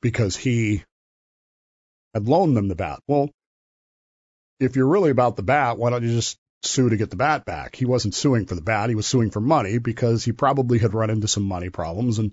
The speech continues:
it was just a, it was just a cash grab. That's all it was. That's all this is. It's a cash grab, and it doesn't, it doesn't reflect well.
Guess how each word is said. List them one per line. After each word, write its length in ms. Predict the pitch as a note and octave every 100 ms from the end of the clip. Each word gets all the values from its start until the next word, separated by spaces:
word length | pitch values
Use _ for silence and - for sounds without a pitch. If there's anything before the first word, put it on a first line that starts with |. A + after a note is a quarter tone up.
| _ _ _ _ _ -
it 40 | F#2+
was 140 | F#2+
just 220 | G#2+ -
a, 100 | A2 - -
it 60 |
was 120 | G2
just 200 | F2+ G2
a 20 | A2
cash 400 | - C3+ C#3 -
grab. 340 | F2 D2+ D2+
That's 160 | F2+ G#2
all 140 | G#2
it 80 | G#2+
was. 400 | F#3 F#2 - - _ _ _ _ _ -
That's 80 |
all 120 | C3 A#2
this 300 | C#3+ - C#2
is. 320 | - - - _ _ _ _ _ _ _ _ _ _ -
It's 140 | C3+ D#3
a 40 |
cash 400 | - B2+ A2+ A#2
grab, 400 | - D2+ D#2 D3
and 160 | C3 C#3
it 140 | C3
doesn't, 480 | D#3+ E3 F#3 C#3+ - - - _ _ B2
it 100 | A#2+
doesn't 320 | D3 E3 C#3
reflect 540 | C3+ - C#3+ F3+ -
well. 340 | G2+ E2 C#2